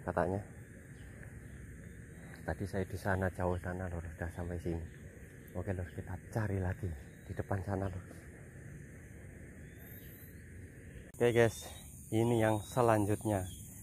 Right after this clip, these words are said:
Nah, itu. Saya sudah pasang. Lagi ada tempat di sana itu. Pokoknya ini bekas banjir. Ini kita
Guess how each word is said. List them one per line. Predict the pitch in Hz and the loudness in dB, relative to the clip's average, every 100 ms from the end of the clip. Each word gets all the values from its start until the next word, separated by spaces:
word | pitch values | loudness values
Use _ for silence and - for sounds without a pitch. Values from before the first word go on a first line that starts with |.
| - - - - - | -12 -10 -10 -12 -2
Nah, | 98 | 0
itu. | 92 98 101 - - - - - - - - - - - - - - - - - - | 2 0 -2 -8 -12 -12 -12 -12 -12 -12 -10 -10 -10 -10 -10 -10 -10 -10 -10 -12 -8
Saya | 87 - | -8 -2
sudah | 95 - | -2 2
pasang. | 90 90 104 113 120 107 - 80 | 2 4 4 4 2 -2 -4 -4
Lagi | - 90 | 0 0
ada | 101 92 | 2 0
tempat | 92 92 92 | 0 0 0
di | 92 | 0
sana | 95 90 92 | 0 2 2
itu. | 92 101 - - - - - - - - - | 0 -4 -4 -10 -10 -10 -10 -12 -12 -10 -6
Pokoknya | 95 95 98 101 | -4 -2 0 2
ini | 104 - | 2 0
bekas | 95 95 - | 0 -2 2
banjir. | 92 87 98 | 2 2 2
Ini | 98 98 95 | 2 0 -2
kita | - 92 | 0 0